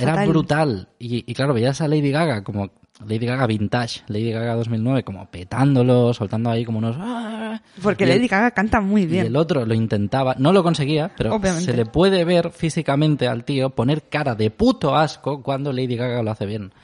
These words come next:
Speaker 2: <laughs> Normal, porque es una envidiosa. Pero es que, a ver, pero está buenísimo. Es que ya sé que canta fatal, pero es muy guapo. Y, y,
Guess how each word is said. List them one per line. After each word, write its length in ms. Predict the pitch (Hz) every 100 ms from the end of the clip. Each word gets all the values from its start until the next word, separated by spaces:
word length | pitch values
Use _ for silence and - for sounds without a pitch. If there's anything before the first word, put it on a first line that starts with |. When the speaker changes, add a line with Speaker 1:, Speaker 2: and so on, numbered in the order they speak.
| -
Speaker 2:
<laughs> 240 | - - 320
Normal, 600 | 202 170 190 202 165 175 - -
porque 220 | - 196 208
es 80 |
una 120 | 208 208
envidiosa. 600 | 202 180 175 180 202 170 - - -
Pero 460 | 220 220 214 208
es 160 | 208 220
que, 340 | - 269 262 -
a 120 | 208
ver, 200 | 190 185
pero 100 | 196
está 140 | 196
buenísimo. 720 | 190 190 196 247 262 208 - -
Es 100 | -
que 200 | - 247 -
ya 240 | 202 262
sé 100 | 392
que 80 | 359
canta 200 | 277 247
fatal, 500 | 214 196 180 165 175 - - -
pero 140 | -
es 80 | 254
muy 240 | 302 320 320
guapo. 560 | 285 311 302 196 170 -
Y, 120 | - 220 220
y, 120 | 240